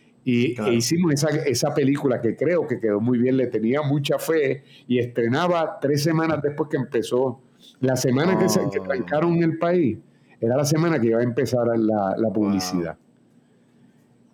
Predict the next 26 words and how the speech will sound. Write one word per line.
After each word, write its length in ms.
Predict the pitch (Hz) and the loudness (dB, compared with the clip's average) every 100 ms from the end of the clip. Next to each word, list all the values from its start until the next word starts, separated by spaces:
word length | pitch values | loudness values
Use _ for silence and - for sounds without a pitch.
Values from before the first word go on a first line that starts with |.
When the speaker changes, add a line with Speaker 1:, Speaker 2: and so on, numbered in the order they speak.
| _ _ _ _ _ _ _ - | _ _ _ _ _ _ _ -4
Speaker 1:
Y 520 | 131 131 143 143 165 139 | 0 2 0 -2 -4 0
creo 260 | 139 165 | 0 2
que 160 | 175 170 | 2 2
ini-, 480 | 143 127 156 143 113 | 2 2 0 -4 -4
terminaremos 760 | 127 120 117 117 143 170 165 143 - - | -2 0 0 0 0 0 0 -4 -12 -6
pasándola 540 | 131 127 127 143 147 143 | -4 -2 0 2 0 0
por 140 | 127 | 2
un 480 | 131 131 127 117 107 | 2 0 0 0 0
driving 520 | 117 147 147 123 110 | 0 2 2 2 2
o 60 | 113 | 0
algo 160 | 123 | 0
así, 360 | 120 - 143 143 | 0 2 2 2
en 200 | 110 107 | 0 0
el 400 | 98 92 90 90 | 2 2 0 0
de 80 | 95 | 0
Arecibo, 580 | 95 92 - 127 135 104 | 0 -2 0 2 2 2
que 80 | 95 | 2
dicen 240 | 92 113 | 0 0
que 60 | 110 | 0
lo 100 | 101 | 0
van 160 | 98 | 0
a 40 | 95 | 0
abrir 260 | 90 104 92 | 0 0 0
ahora. 500 | 90 139 135 110 - - _ _ _ _ _ _ _ _ _ _ _ _ _ _ _ _ _ _ _ _ _ _ _ _ | 0 2 0 -2 -4 -16 _ _ _ _ _ _ _ _ _ _ _ _ _ _ _ _ _ _ _ _ _ _ _ _
Sí, 520 | - 123 117 104 98 - _ _ | -6 0 2 0 -2 -10 _ _
pero, 440 | 120 120 117 117 | -2 0 0 -4